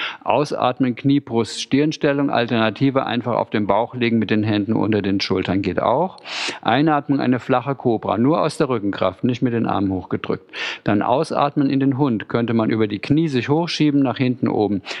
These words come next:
Kann man mit angehobenen Fersen machen und auch mit gebeugten Knien.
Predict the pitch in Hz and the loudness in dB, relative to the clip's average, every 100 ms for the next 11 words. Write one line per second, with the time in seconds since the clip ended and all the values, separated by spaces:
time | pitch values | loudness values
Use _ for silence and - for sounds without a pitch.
0 | - - 139 147 135 127 127 160 160 151 | -4 0 2 2 2 0 2 2 4 2
1 | 139 127 - 131 135 139 135 123 127 131 | 2 0 2 2 2 2 2 2 -2 0
2 | 131 117 123 123 123 101 104 101 - 98 | 0 2 0 0 -2 0 0 0 -4 -4
3 | 92 90 52 | -2 -2 -4